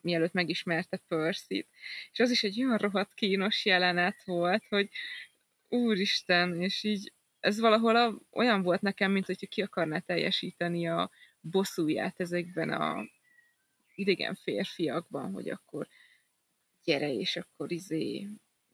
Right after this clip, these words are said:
most akkor én duglak meg téged, és utána takarodj a házamból, vagy nem tudom, valahogy így vissza akarta volna neki adni, vagy nem, nem is értettem egyébként, hogy,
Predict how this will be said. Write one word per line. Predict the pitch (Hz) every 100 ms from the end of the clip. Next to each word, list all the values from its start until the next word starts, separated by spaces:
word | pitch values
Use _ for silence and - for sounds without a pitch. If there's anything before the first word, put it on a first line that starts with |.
| _
most | 156 175
akkor | 180 - -
én | 220 190
duglak | 196 180 180 175
meg | 180 147
téged, | - 185 156 -
és | -
utána | - - - 175
takarodj | - 156 175 160 156
a | 180
házamból, | 175 - 180 170 175 175 180
vagy | 175 180
nem | 185 220
tudom, | - 220 185 180
valahogy | 185 190 185 175
így | 175
vissza | 180 190 - 175
akarta | 175 180 190 -
volna | 175 175 175 175
neki | 175 -
adni, | - 175 175 165 175
vagy | -
nem, | 220 262
nem | 190 214
is | 208 -
értettem | 208 190 - - - 170
egyébként, | 170 175 175 - 190 185
hogy, | 190